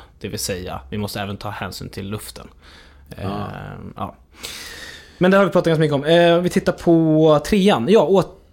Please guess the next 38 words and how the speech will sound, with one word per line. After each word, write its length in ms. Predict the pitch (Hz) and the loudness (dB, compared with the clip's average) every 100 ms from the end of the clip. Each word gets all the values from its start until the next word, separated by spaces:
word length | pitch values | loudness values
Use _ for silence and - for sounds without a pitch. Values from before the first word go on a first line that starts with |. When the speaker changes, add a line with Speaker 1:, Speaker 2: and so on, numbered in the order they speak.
| - 165 | -10 2
Speaker 1:
klimatåtgärder 560 | 214 196 165 175 175 | 4 4 2 2 2
inom 260 | 175 165 147 | 2 2 4
jordbruket 840 | 175 185 147 131 180 190 - 165 | 4 4 0 2 2 2 0 -2
kan 160 | - 170 | 0 0
ge 100 | 165 | 2
upphov 600 | 156 - - - 127 117 | 0 -4 -2 0 0 -2
till 280 | 117 117 113 | -6 -6 0
bördigare 440 | 131 113 110 110 | 2 2 0 0
jord, 420 | 127 180 208 190 | 2 4 4 0
eh, 220 | 147 131 123 | -2 -2 -2
och 300 | 123 - - | -4 -6 -6
bättre 300 | 113 - 117 | -6 -6 -10
vattenkvalitet, 800 | 113 - 110 113 113 180 185 175 | -10 -10 -10 -8 -4 0 0 0
vilket 360 | 170 165 151 | -2 -2 -8
kan 160 | - 160 | -4 -2
ge 100 | 151 | 0
ökad 320 | 151 120 113 | -2 -4 -8
skörd 380 | - 123 110 107 | -6 -4 -4 -6
och 180 | - - | -10 -8
rikare 400 | 120 110 - 104 | -8 -6 -8 -8
biologisk 340 | 107 98 107 | -6 -6 -6
mångfald, 720 | 117 123 98 - 156 64 - - _ | -4 -4 -6 -6 -6 -6 -12 -20 _
skrev 240 | - 101 95 | -16 -14 -12
du. 80 | - _ _ _ - - - - _ - | -16 _ _ _ -20 -20 -20 -20 _ -6
Speaker 2:
Ja, 380 | 113 113 156 - | -2 -2 -4 -8
det 80 | - | -10
finns 480 | - 165 - - - _ | -8 -8 -10 -20 -20 _
ett 240 | - 123 - | -12 -10 -6
antal 300 | 123 98 160 | -6 -4 -8
studier 320 | - 101 92 | -4 -4 -4
som, 300 | - 101 92 | -6 -8 -8
som 180 | - 98 | -10 -6
pekar 520 | 107 90 _ - 104 - | -6 -6 _ -8 -8 -10
på 260 | - 98 85 | -10 -6 -4
det 100 | 90 | -4
här. 220 | 90 82 | -4 -4
Inte 180 | 98 98 | -6 -6
bara 320 | 139 117 101 | -6 -2 -4